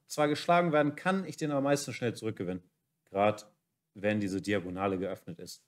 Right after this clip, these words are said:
Nach D schlägt C vier. Kann ich hier in die Mitte springen.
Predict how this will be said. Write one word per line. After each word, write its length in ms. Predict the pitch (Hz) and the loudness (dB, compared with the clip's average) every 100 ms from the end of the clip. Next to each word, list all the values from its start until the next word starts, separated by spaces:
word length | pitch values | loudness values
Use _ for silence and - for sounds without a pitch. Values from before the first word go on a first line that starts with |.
| _ _ _ | _ _ _
Nach 160 | - 85 | -20 -20
D 220 | _ 92 | _ -8
schlägt 320 | 90 - 82 - | -8 -8 -12 -12
C 160 | - | -14
vier. 280 | 82 - 85 | -16 -12 -12
Kann 580 | 78 _ _ _ _ 90 | -12 _ _ _ _ -14
ich 80 | - | -6
hier 100 | 107 | -4
in 60 | |
die 60 | 95 | -2
Mitte 260 | 98 98 | -4 -6
springen. 480 | 87 - 92 90 82 | -8 -8 -6 -6 -8